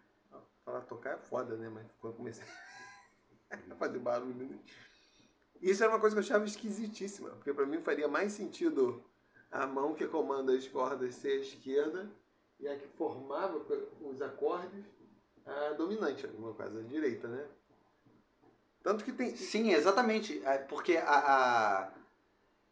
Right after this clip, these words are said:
Speaker 2: a habilidade mais complexa é a de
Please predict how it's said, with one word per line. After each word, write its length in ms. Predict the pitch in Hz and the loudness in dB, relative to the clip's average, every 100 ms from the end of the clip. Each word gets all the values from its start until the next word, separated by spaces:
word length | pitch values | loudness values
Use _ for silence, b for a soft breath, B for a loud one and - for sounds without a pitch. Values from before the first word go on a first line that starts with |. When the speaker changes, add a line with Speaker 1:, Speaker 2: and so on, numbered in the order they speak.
| _ _ | _ _
Speaker 2:
a 260 | - 113 120 | 4 8 8
habilidade 500 | 127 151 151 156 151 | 6 2 6 8 8
mais 180 | 160 180 | 4 2
complexa 680 | - 208 - 151 196 - 220 220 - - | -2 -6 6 6 6 2 0 2 0 0
é 260 | 139 151 | 2 4
a 100 | 190 185 | 4 2
de 440 | 185 202 196 - | -2 -4 -4 -6